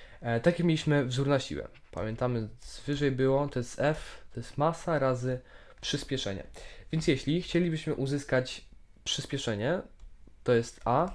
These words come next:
równe i dzielimy przez, przez M, czyli będzie F na M. Siła na, e, na masę. E, i dokładnie tak to wygląda, z tym, że tutaj chcemy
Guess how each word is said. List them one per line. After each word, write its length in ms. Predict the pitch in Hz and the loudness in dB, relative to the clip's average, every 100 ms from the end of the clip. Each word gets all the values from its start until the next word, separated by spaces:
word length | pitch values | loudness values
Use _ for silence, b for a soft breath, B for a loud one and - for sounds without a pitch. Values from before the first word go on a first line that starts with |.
| - | -4
równe 580 | 123 123 117 127 175 214 - b b b b - | -2 0 0 2 2 0 -8 b b b b -4
i 80 | 190 | 2
dzielimy 420 | 175 170 165 160 | 6 6 6 6
przez, 640 | 151 - 131 127 - - - - | 4 4 4 2 -6 -10 -10 -10
przez 300 | - 127 117 | -4 -2 0
M, 300 | - 117 175 208 b b - - - | 0 2 0 -4 b b -12 -10 -6
czyli 160 | - 180 | -2 4
będzie 380 | 160 151 127 - | 4 4 2 4
F 360 | 147 156 - - | 2 2 -10 -8
na 360 | 120 117 113 120 - - - b b b b b - - | -2 2 0 -2 -8 -18 -20 b b b b b -8 -2
M. 280 | 104 90 - - | 0 -2 -6 -10
Siła 420 | - - 190 180 | -4 2 6 6
na, 420 | 147 127 127 127 - | 6 2 0 -4 -6
e, 460 | 113 113 113 113 113 | -4 -2 0 0 0
na 180 | 143 | 0
masę. 340 | 135 101 - - - B B B B B - | 2 0 -2 -10 -10 B B B B B -8
E, 280 | 110 110 107 - | -4 -4 -4 -2
i 240 | 202 247 262 - - - - - - - - - | 0 0 -2 -12 -20 -20 -20 -20 -20 -20 -14 -2
dokładnie 340 | 139 170 170 165 | 4 8 8 8
tak 140 | 170 | 4
to 100 | 143 | 2
wygląda, 540 | 135 127 117 143 190 | 4 4 6 6 6
z 60 | 185 | 4
tym, 160 | 170 156 | 2 4
że 120 | 160 | 2
tutaj 240 | 165 156 | 4 4
chcemy 640 | 156 156 147 143 131 - | 4 2 4 4 2 0